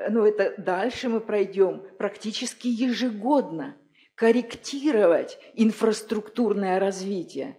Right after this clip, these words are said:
Почему корректировать? Генплан вот в таком состоянии, то есть постоянно стратегия, постоянные каркасы,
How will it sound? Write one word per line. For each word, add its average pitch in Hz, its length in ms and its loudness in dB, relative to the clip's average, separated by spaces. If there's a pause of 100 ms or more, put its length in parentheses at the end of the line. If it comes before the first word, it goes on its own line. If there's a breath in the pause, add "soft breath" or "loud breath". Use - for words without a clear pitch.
(200 soft breath)
Почему 247 540 8
корректировать? 262 1000 0
Генплан 208 880 4
вот 185 180 2
в - 100 -14
таком 269 720 0 (180 loud breath)
состоянии, 220 840 -2
то 175 80 2
есть - 160 -4
постоянно 254 680 0
стратегия, 247 800 -4
постоянные 254 720 0
каркасы, 226 840 -4